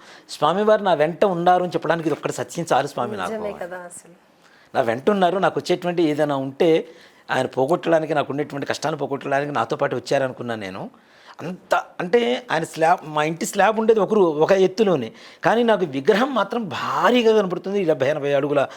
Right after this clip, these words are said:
Speaker 1: మనిషి ఒక వెనక నిల్చుంటే ఎలా ఉంటుందో,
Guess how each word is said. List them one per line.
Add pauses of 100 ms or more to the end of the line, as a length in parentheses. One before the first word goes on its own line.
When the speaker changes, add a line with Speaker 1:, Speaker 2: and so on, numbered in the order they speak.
(240)
Speaker 1:
మనిషి
ఒక (440)
వెనక
నిల్చుంటే
ఎలా
ఉంటుందో,